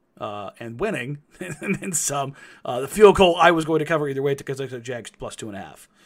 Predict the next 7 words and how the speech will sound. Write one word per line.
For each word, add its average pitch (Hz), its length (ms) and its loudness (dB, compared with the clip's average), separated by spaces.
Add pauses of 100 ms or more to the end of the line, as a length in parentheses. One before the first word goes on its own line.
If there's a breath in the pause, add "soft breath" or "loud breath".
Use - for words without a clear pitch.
(480 soft breath)
Duval. 196 1400 4
Sorry 147 240 -2
to 127 60 -6
all 117 80 -8
you 107 80 -12
Chargers 98 300 -14
fans. 65 320 -14